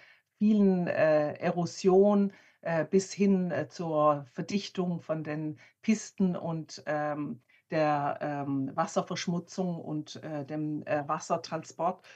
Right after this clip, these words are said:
Also Ischgl hat irgendwie alles, äh, angesammelt, <laughs> was es nicht ansammeln sollte. Kleine Skigebiete müssen natürlich auch beschneien,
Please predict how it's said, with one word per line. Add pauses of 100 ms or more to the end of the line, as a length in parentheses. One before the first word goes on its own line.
(160)
Also
Ischgl
hat
irgendwie
alles,
äh, (240)
angesammelt, (200)
<laughs>
was
es
nicht
ansammeln (220)
sollte. (500)
Kleine
Skigebiete
müssen
natürlich
auch
beschneien,